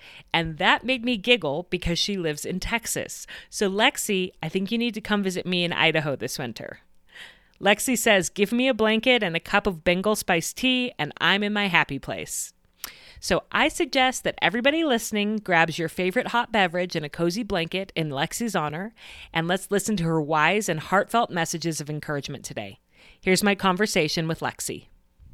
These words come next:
Lexi, welcome to Three and Thirty. I am so excited to talk with you today.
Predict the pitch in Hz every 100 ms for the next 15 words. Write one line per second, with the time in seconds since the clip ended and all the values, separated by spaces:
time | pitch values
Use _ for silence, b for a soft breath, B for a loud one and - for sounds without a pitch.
0 | - - - - 208 185 - 233 233 247
1 | 240 254 247 220 202 180 165 165 160 180
2 | 185 202 175 - 170 160 170 151 160 160
3 | 160 156 175 170 170 175 175 170 214